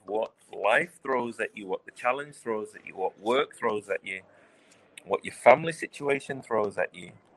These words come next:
then you loop back and you ask the question, "Is it possible the next day could be a good day?" Yes, it is.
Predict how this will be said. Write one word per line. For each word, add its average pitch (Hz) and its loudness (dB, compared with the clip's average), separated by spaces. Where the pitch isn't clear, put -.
then 107 0
you 104 -4
loop 120 -6
back 107 8
and 98 -4
you 95 0
ask 113 0
the - -20
question, 92 -6
"Is - -14
it - -14
possible - -6
the 127 -6
next 117 0
day 117 6
could - -18
be 107 -8
a 107 -10
good - -12
day?" - -4
Yes, 98 -6
it - -14
is. - -18